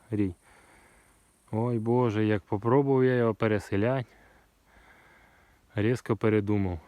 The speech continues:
Оце, коротше, оце як є, так воно і є,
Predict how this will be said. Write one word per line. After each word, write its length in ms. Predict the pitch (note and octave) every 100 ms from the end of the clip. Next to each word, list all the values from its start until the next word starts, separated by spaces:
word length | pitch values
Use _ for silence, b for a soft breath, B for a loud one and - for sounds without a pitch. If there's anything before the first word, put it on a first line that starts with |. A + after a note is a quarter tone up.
| b b b b b _ _ _ _ _ -
Оце, 220 | F2+ A#2
коротше, 560 | A2+ A2+ G#2+ A2 B2 A#2 _
оце 260 | B2 A2 A2
як 240 | G#2 -
є, 260 | A2 D3 D3 b b b b _ _ _ _
так 260 | - G#2+ -
воно 200 | G#2+ G2+
і 60 | G2
є, 260 | F#2+ F2